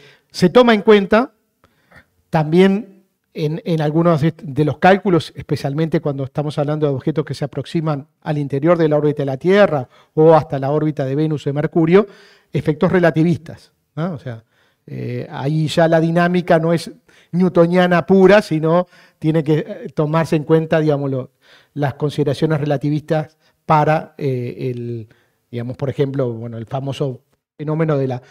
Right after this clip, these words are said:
precesión del perihelio de Mercurio, que se explica por, por, por los efectos relativistas. Pero para este tipo de objetos, mm, más distantes, el efecto Yarkovsky, eh, es algo a tomar en cuenta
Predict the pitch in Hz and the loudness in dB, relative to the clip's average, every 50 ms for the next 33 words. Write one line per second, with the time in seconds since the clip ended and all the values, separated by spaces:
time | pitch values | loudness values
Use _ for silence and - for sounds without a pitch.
0 | - - - - - _ - 165 156 - 160 - - 180 170 170 165 165 151 165 | -20 -20 -20 -20 -20 _ 0 2 2 2 0 0 4 4 4 4 2 -2 -4 -6
1 | 185 190 185 143 135 - - 143 - 160 156 156 165 175 170 165 165 156 147 151 | -10 -14 -10 -2 0 0 0 0 -2 -2 0 4 4 4 4 4 2 2 2 0
2 | 147 151 - 233 226 202 165 143 131 117 - _ - _ _ _ _ _ - 135 | -2 0 2 2 2 2 2 0 -2 -4 -8 _ -20 _ _ _ _ _ -10 -8
3 | - - 143 - - 156 151 156 156 147 147 - - - _ _ _ _ - 147 | -6 -6 -8 -4 -4 -4 -2 -2 -4 -4 -4 -8 -16 -20 _ _ _ _ -6 -4
4 | 143 131 117 - _ _ _ _ 147 143 131 120 117 107 _ _ _ _ - 147 | -4 -4 -6 -10 _ _ _ _ -4 -4 -2 -4 -8 -12 _ _ _ _ -8 -6
5 | 131 127 117 - - 151 139 - 117 123 147 131 127 120 - 127 123 113 - _ | -4 -4 -6 -4 -6 -6 -6 -6 -6 -6 -6 -6 -6 -6 -6 -8 -8 -10 -14 _
6 | - _ _ _ _ _ - - - - - - _ _ _ _ - 180 175 170 | -20 _ _ _ _ _ -20 -20 -20 -20 -20 -20 _ _ _ _ 6 6 8 8
7 | 175 175 170 170 165 165 165 160 160 160 156 165 180 - - 190 - - _ _ | 8 8 10 10 10 10 10 10 10 10 8 6 4 2 -6 -12 -16 -20 _ _
8 | _ _ _ _ _ _ _ _ _ _ _ _ _ _ 160 165 170 185 202 202 | _ _ _ _ _ _ _ _ _ _ _ _ _ _ 0 4 4 4 4 4
9 | - 220 202 226 190 214 202 190 190 - 202 190 - 165 143 - - - _ _ | 2 0 0 4 4 6 6 6 6 4 4 4 4 0 0 0 -6 -16 _ _
10 | _ _ _ _ _ _ 135 135 131 131 127 123 123 123 127 127 127 131 143 165 | _ _ _ _ _ _ -12 -10 -10 -10 -10 -12 -12 -12 -12 -12 -8 -2 0 0
11 | 156 170 180 - - 196 185 185 185 180 196 208 208 - _ _ _ _ _ _ | 2 2 0 2 2 2 2 2 2 2 2 2 2 -2 _ _ _ _ _ _
12 | _ - 160 147 151 135 175 165 156 175 165 - 170 156 170 - 175 175 170 - | _ -2 0 0 0 0 0 0 0 0 0 2 2 2 2 2 2 2 2 2
13 | - 185 214 - _ _ _ _ _ _ _ _ _ - 165 143 139 135 - - | -2 -2 -2 -2 _ _ _ _ _ _ _ _ _ -8 -4 -2 -2 -2 -2 -2
14 | 185 156 - - 160 156 160 160 160 151 156 170 147 147 160 160 160 160 156 156 | -4 -2 0 2 2 2 4 6 4 4 4 2 0 2 2 2 2 0 0 0
15 | 170 170 165 160 143 - 170 170 214 - | 2 2 2 2 0 0 -2 -2 -2 -4